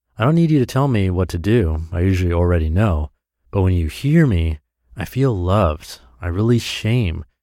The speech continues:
and I gain courage to take yet another step into who and how I choose to be in the world. But here's another truth.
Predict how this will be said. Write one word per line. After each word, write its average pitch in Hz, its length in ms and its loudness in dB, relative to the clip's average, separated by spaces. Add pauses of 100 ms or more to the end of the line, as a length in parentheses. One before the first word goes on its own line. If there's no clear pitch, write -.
(240)
and 104 80 -4
I 101 60 0
gain 123 240 0
courage 135 540 0
to 107 100 -6
take 110 260 -2
yet 110 220 -2
another 110 400 -2
step 127 340 -2
into 98 280 -2
who 127 360 2
and 104 200 -4
how 113 440 0
I 101 160 -2
choose 110 380 -4
to 101 120 -6
be 90 280 -2
in 87 100 0
the 76 80 -2
world. 73 380 -4 (720)
But 127 140 0
here's 185 340 2
another 143 360 0
truth. 90 460 -4